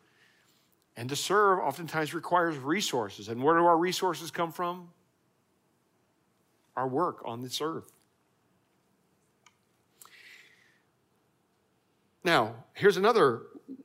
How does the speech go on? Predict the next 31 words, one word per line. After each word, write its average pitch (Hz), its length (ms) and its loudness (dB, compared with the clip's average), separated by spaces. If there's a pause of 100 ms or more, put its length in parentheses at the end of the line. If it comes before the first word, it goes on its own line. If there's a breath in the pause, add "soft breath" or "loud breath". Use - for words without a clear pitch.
reason 135 400 0
why 127 220 4
we 139 180 0
know 139 180 2
that 143 140 0
God 143 200 4
owns 151 220 0
it 147 80 0
all. 165 160 4
Not 156 160 4
only 180 160 2
because 143 300 -2
he 135 80 -2
made 135 320 2
it, 170 200 0
not 143 200 2
only 160 200 0
because 139 280 -4
he 143 80 0
allows 143 280 4
us 139 140 -2
to 131 100 -8
use 165 240 -2
it, 170 140 -4
but 143 100 -12
because 156 280 -4
he 165 80 -6
can 160 180 -4
take - 480 -6
away 143 380 -2
things. 95 680 -12